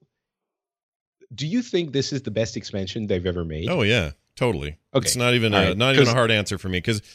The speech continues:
Speaker 2: yes, I'm nostalgic for all sorts of things in the past for the game. Uh, you know, l-, uh, Arthas stuff, amazing. That was amazing. That expansion, that whole thing was expansion, or that whole Wrath of the Lich King was ex-,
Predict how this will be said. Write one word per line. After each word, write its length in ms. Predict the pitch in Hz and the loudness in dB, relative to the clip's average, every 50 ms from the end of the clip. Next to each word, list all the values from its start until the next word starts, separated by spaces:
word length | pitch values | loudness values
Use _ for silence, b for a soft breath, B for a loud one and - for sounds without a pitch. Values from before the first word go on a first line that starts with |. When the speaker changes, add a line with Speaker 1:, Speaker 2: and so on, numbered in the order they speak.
| B B | B B
Speaker 2:
yes, 340 | B 147 160 147 113 - 131 | B 2 4 4 4 2 2
I'm 120 | 127 127 | 0 0
nostalgic 500 | 131 123 - - 143 139 147 131 135 127 | 0 0 2 4 4 4 4 2 0 -4
for 160 | - - 123 | -2 0 0
all 100 | 123 123 | 0 2
sorts 300 | 117 - - 123 117 - | 0 0 -2 -2 -2 -4
of 100 | - 101 | -6 -6
things 260 | - 110 104 101 95 90 | -2 -2 -2 -2 -2 -2
in 60 | 95 | -4
the 60 | 90 | -6
past 340 | 82 - 92 87 87 - - _ | -4 -4 -2 -2 -2 -4 -6 _
for 100 | - - | -12 -10
the 60 | 87 85 | -8 -4
game. 280 | 85 85 82 80 78 b b b b b b - | -4 -2 -2 -4 -6 b b b b b b -18
Uh, 40 | - 92 98 110 117 - 127 131 - - | -16 -14 -14 -16 -16 -16 -20 -20 -16 -8
you 140 | 127 117 | -4 -4
know, 260 | 101 87 82 80 - - - - 120 117 | -2 -2 -4 -6 -8 -12 -16 -16 -12 -10
l-, 160 | 120 123 - - 143 | -10 -12 -12 -12 -6
uh, 340 | - 117 110 104 104 101 98 92 90 - _ _ _ _ _ _ _ _ _ 110 | -2 0 2 2 2 0 -2 -4 -6 -12 _ _ _ _ _ _ _ _ _ -4
Arthas 320 | 110 123 123 - 127 113 | -2 0 0 0 0 0
stuff, 480 | - - - 117 110 110 107 - - - | 0 0 0 2 2 0 0 -2 -8 -12
amazing. 520 | - 110 101 95 90 82 76 76 73 - - | -6 -2 0 0 0 0 -2 -6 -10 -10 -2
That 120 | - 117 113 | 0 0 0
was 100 | 104 104 | 0 0
amazing. 380 | 107 104 104 107 95 101 98 | 0 0 0 0 0 0 0
That 140 | 98 101 104 | 0 0 0
expansion, 440 | 98 - - 104 101 95 90 - 95 | 0 -2 -4 -2 -2 -2 -2 -4 -4
that 120 | 90 85 | -6 -4
whole 160 | 87 107 104 92 | -4 -4 -6 -4
thing 160 | - 101 92 | -4 -4 -4
was 120 | 90 80 | -4 -6
expansion, 580 | 85 - - - 92 92 90 85 - 98 - 110 | -8 -10 -8 -4 -2 -2 -2 -4 -6 -10 -6 -4
or 160 | 101 87 85 | -4 -4 -2
that 200 | - - 92 92 | -2 -2 -2 0
whole 260 | 98 107 107 104 98 87 | 0 0 -2 -2 -2 0
Wrath 180 | 101 101 98 - | 0 0 0 0
of 80 | 98 95 | -4 -8
the 20 | |
Lich 140 | 92 - - | -8 -8 -6
King 140 | - 87 82 | -8 -8 -8
was 140 | 78 - | -8 -12
ex-, 140 | - - - | -14 -16 -20